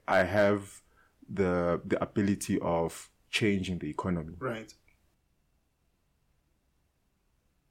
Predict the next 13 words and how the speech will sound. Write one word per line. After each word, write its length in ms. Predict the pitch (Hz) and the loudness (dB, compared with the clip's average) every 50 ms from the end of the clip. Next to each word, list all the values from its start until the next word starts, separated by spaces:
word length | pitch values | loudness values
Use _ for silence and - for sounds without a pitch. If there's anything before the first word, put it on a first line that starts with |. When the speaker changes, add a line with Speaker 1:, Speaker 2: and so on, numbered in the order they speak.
| _ _ _ _ _ _ _ _ _ _ _ _ _ _ _ _ _ _ _ - - - - - - - - _ _ _ _ _ | _ _ _ _ _ _ _ _ _ _ _ _ _ _ _ _ _ _ _ -20 -20 -20 -20 -20 -20 -20 -20 _ _ _ _ _
Speaker 2:
Yo, 220 | - 139 127 123 120 | -10 -8 -6 -6 -6
what 140 | 117 123 123 | -6 -6 -6
up? 180 | 123 113 - | -6 -8 -8
We 100 | - 120 | -8 -10
back. 480 | 113 - 131 131 143 175 196 - - - - - - - - - - - | -8 -6 -4 -4 -4 -4 -6 -8 -16 -20 -20 -20 -20 -20 -18 -16 -14 -10
Um, 680 | 127 127 127 127 127 127 123 123 123 123 123 127 127 | -6 -4 -4 -2 -2 -4 -6 -6 -8 -8 -6 -6 -6
yeah, 200 | 143 175 165 120 95 - | -4 -4 -4 -4 -6 -8
so 640 | - - - - 139 135 127 127 120 117 117 120 123 - _ - | -10 -8 -6 -4 -2 -2 -2 -2 -4 -6 -8 -12 -14 -18 _ -12
little 280 | 131 123 127 127 127 123 | -8 -6 -6 -4 -6 -6
bit 160 | 127 120 123 | -6 -8 -8
of 120 | 120 117 | -10 -10
technical 500 | - - 139 117 - - 127 127 131 127 123 | -10 -12 -12 -12 -10 -10 -10 -8 -8 -8 -8
difficulties. 840 | 123 127 123 127 127 127 - 127 123 123 - 143 143 165 175 - | -8 -10 -12 -12 -12 -10 -10 -8 -8 -8 -8 -8 -8 -8 -10 -14